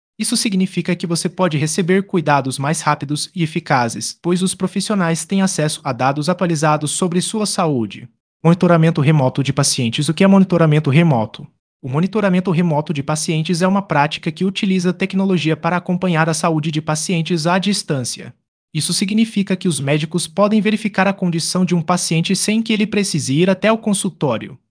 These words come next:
Com o uso de dispositivos conectados, como wearables e aplicativos, os dados de saúde são enviados em tempo real.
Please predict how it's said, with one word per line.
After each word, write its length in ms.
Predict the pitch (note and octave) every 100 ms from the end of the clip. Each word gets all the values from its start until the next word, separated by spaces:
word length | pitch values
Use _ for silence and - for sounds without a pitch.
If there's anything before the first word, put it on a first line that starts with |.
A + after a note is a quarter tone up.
| _
Com 140 | E3+ F#3
o 20 |
uso 180 | F#3+ E3+
de 120 | C#3
dispositivos 760 | D3 D#3 F#3 F#3+ - F3+ F#3 -
conectados, 800 | G3 G3 - D#3 D3 D3 - - _ _
como 200 | F#3+ G#3+
wearables 580 | G#3 E3 E3 E3 D#3 -
e 100 | E3
aplicativos, 840 | F3 F#3+ F#3 F3+ E3 D#3+ F3 -
os 160 | F3 C#3
dados 380 | C#3 C#3+ C#3+ B2+
de 100 | C3
saúde 460 | - F#3 D3+ C#3
são 200 | C3+ F3
enviados 540 | F3 E3 E3+ E3 E3 D3
em 100 | D3+
tempo 280 | F3 G#3 F#3+
real. 500 | D#3+ C#3 G#2 -